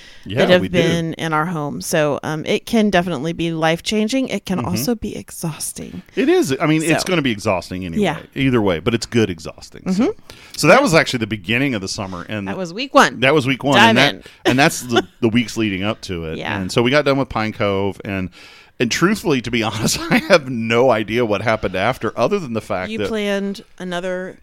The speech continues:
Speaker 1: Well, we
Speaker 2: event.
Speaker 1: planned another event, but in between that, we also, we've been in the process of helping your mom,
Speaker 2: Oh, right.
Speaker 1: uh, move. Your
Speaker 2: So
Speaker 1: mom and, and stepdad moving to Colorado.
Speaker 2: This may be a whole podcast on its own.
Speaker 1: Yes.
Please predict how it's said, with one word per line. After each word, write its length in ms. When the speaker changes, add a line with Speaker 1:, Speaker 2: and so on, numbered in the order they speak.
Speaker 1:
Well, 100
we 60
Speaker 2:
event. 180
Speaker 1:
planned 320
another 280
event, 360
but 160
in 180
between 420
that, 240
we 160
also, 540
we've 300
been 160
in 80
the 80
process 500
of 360
helping 440
your 200
mom, 560
Speaker 2:
Oh, 220
right. 80
Speaker 1:
uh, 560
move. 680
Your 160
Speaker 2:
So 220
Speaker 1:
mom 280
and, 460
and 180
stepdad 460
moving 500
to 100
Colorado. 800
Speaker 2:
This 240
may 120
be 160
a 180
whole 600
podcast 680
on 160
its 160
own. 160
Speaker 1:
Yes. 380